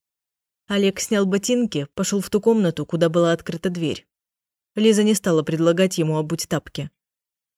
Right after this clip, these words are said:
«А вы что же, спали?» Казалось, только теперь обратил внимание шеф на внешний вид девушки. «Сейчас час дня. Не думал, что разбужу». «Спала», обошлась Лиза без дополнительных пояснений. Олег устроился в кресле, а она села за стол.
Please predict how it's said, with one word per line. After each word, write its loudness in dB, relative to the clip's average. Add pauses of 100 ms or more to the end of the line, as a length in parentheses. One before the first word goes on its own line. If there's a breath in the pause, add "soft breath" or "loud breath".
(140)
«А 0
вы 2
что 2
же, -4
спали?» -2 (540)
Казалось, 2
только 2
теперь 4
обратил 2
внимание 0
шеф -4
на -2
внешний -2
вид -2
девушки. -4 (640)
«Сейчас 0
час 2
дня. 0 (200)
Не 4
думал, 2
что -4
разбужу». -4 (720)
«Спала», -2 (540)
обошлась -2
Лиза 0
без -4
дополнительных -2
пояснений. -4 (640)
Олег 4
устроился 0
в -6
кресле, 2
а -2
она 0
села 0
за -2
стол. -6